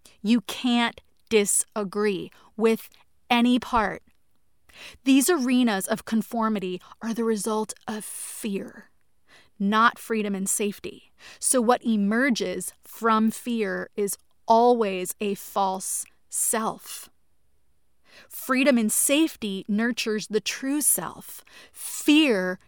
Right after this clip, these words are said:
nurtures the false self. So in order for people to allow the facets of their true selves to emerge, like my sense of humor with my friend, we need to feel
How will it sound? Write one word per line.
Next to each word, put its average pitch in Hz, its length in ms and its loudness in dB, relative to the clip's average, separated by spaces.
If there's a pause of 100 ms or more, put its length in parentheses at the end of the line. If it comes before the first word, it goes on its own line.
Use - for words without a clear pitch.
nurtures 208 640 0
the 226 120 -4
false 254 380 -6
self. - 680 -6 (960)
So - 180 0
in 262 120 6
order 320 200 4
for 330 120 0
people 254 320 2
to 240 200 -2
allow 226 380 4
the 220 100 -2
facets 226 540 -2
of 202 100 -2
their 185 140 -4
true 403 460 4
selves 185 480 0
to - 120 -10
emerge, 185 720 -8 (680)
like 233 220 4
my 233 140 2
sense 269 280 2
of 262 120 -2
humor 254 320 2
with 233 180 4
my 302 140 4
friend, 214 460 -2 (360)
we 262 180 4
need 240 640 2
to 233 200 -8
feel 190 580 -10